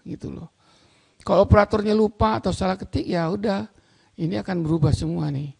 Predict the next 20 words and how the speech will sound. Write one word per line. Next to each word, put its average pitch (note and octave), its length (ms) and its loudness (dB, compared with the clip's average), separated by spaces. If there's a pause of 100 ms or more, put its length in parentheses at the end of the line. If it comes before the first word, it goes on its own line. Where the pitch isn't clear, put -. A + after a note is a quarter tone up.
(160)
ya F#3 240 -12
kan? F3 160 -4 (880)
Katakanlah F3 640 -2
Ari D3+ 80 0
Kurniawan D3+ 560 -2
ini A2+ 80 -2
ternyata E3 480 -4
bukan F3 480 -4
tukang A3 560 -6
dia, G#3 400 -4 (400)
kepala G#3+ 400 -6
tukang C4+ 400 -4
dia A#3+ 160 -2
sekarang, B3+ 560 -6
maka G3+ 240 -8
ngisinya G#3+ 400 -4
kan D#4 160 -6
mesti G3+ 240 -6
di F#3+ 80 -6
sini F#3 340 -6